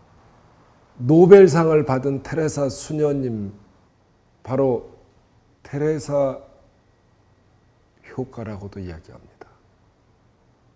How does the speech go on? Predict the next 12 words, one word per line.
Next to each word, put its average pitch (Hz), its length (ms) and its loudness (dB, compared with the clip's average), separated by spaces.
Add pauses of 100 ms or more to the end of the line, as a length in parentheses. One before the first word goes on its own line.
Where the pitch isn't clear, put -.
(1000)
과학적으로 175 640 2
증명을 139 460 -8
했습니다. - 480 -18 (640)
즉, - 400 0 (600)
봉사활동을 170 1400 0
하는 143 380 -8
사람을 143 720 -4 (680)
옆에서 131 720 -6 (360)
지켜만 214 560 2
봐도 135 380 -2 (920)
우리 156 600 -4 (1300)
몸에서는 113 720 -8